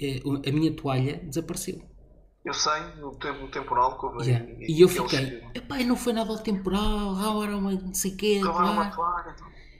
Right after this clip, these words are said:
Speaker 1: Pá, passado uns dias aparece o vizinho com a toalha, "Olha, isto apareceu ali no meu quintal." Pá, eu senti-me
Speaker 2: É.
Speaker 1: bué da mal.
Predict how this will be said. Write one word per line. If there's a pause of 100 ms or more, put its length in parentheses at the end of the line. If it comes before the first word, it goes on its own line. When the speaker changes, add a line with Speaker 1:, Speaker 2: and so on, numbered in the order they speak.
(140)
Speaker 1:
Pá,
passado
uns
dias
aparece
o
vizinho
com
a
toalha,
"Olha,
isto
apareceu
ali
no
meu
quintal."
Pá,
eu
senti-me
Speaker 2:
É.
Speaker 1:
bué
da
mal.